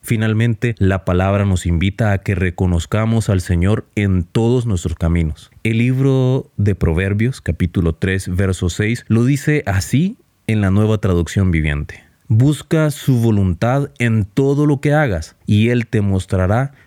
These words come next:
cuál camino tomar". Amar a Dios con la magnitud que Jesús nos expresaba cuando dijo que debemos hacerlo con todo nuestro corazón, alma y fuerzas, implica hacerlo dueño de nuestro destino.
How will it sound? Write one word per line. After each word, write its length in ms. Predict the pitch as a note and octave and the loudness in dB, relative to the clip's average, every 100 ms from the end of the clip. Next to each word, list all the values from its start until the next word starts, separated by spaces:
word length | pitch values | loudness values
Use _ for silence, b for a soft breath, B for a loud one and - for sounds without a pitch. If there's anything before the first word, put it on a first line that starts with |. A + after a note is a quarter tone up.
| b _ | b _
cuál 480 | - A2 A2 B2 B2+ | -2 0 2 0 -2
camino 540 | - G2+ F#2+ A#2 A#2+ G#2+ | -2 0 2 2 2 0
tomar". 400 | F#2+ E2 D#2 - - _ _ _ _ _ | 0 0 -2 -6 -16 _ _ _ _ _
Amar 260 | A2+ C#3 D3 | 0 2 2
a 80 | |
Dios 320 | B2 G#2+ C3 - | 2 2 0 0
con 300 | A2 G2+ G2 | 0 2 2
la 80 | |
magnitud 800 | F#2 F#2 F2+ F2 E2 - B2 C#3 C#3 | 2 2 2 0 -2 0 0 0 -2
que 140 | F2+ | -2
Jesús 280 | E2+ G#2+ G#2 | 0 0 0
nos 200 | A2 F#2 | 0 0
expresaba 680 | E2 - E2+ F#2+ F#2 F2+ | -4 -4 -2 -2 -2 -2
cuando 340 | - F#2 D#2+ D#2+ | -4 -2 0 0
dijo 280 | F2+ A2 G2+ | 0 -2 -2
que 80 | |
debemos 400 | F2 E2 F#2+ F#2 | -2 0 0 0
hacerlo 400 | F2 G2+ F2+ F2+ | -2 -2 0 -2
con 300 | E2+ G2 F2+ | -2 -2 -2
todo 440 | E2+ A2 A2+ A2+ G#2+ | 0 0 2 0 0
nuestro 320 | F#2 - E2+ | -2 -2 -4
corazón, 560 | - D#2 D#2 A2 G2 G2+ | -2 -2 0 -2 -2 -4
alma 340 | G2+ F#2+ F2+ D#2 | -4 -2 -2 -4
y 80 | |
fuerzas, 480 | D#2 A2 G#2 A2 G2+ - | -2 -2 -2 -2 -6 -2
implica 720 | C3+ A2+ D3 D3+ - D#3+ - | 0 0 0 0 0 -2 -2
hacerlo 760 | A#2 G#2 - B2+ B2 C3 C3 - | -4 -4 -2 -2 0 2 0 -2
dueño 560 | G2 G2 A2+ B2 D#3 D3+ | -2 0 0 0 0 0
de 80 | |
nuestro 340 | G2+ F2+ - E2 | 0 0 0 0
destino. 460 | D#2+ - F2 D2 | 0 -2 -2 -4